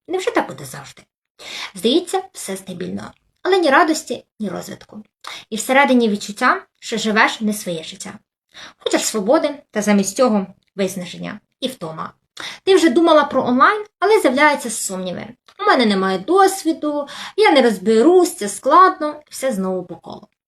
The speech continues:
Онлайн — це не страшно, коли є підтримка і чіткий шлях. Я допомагаю жінкам, які втомились від найму, освоїти сучасну онлайн-професію з нуля.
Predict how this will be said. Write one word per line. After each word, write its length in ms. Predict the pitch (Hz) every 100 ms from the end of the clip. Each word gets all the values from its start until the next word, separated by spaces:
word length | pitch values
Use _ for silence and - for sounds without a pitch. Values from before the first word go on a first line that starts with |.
| - -
Онлайн — 300 | 240 403 440
це 140 | -
не 60 | 269
страшно, 540 | 262 160 156 - - -
коли 160 | 247
є 80 | 214
підтримка 600 | 202 196 208 311 - - -
і 60 |
чіткий 360 | - 196 - 208
шлях. 440 | - 165 160 - -
Я 300 | 247 285 415
допомагаю 520 | 381 262 277 302 302
жінкам, 380 | 233 226 285 427 453
які 240 | 240 247 254
втомились 580 | - 247 208 190 175 190
від 160 | 185
найму, 420 | 175 277 370 214 -
освоїти 600 | 240 - - 311 262 -
сучасну 680 | - 214 - 180 202 - - -
онлайн-професію 920 | 180 165 190 202 175 - - - - - -
з 100 | 214
нуля. 300 | 185 135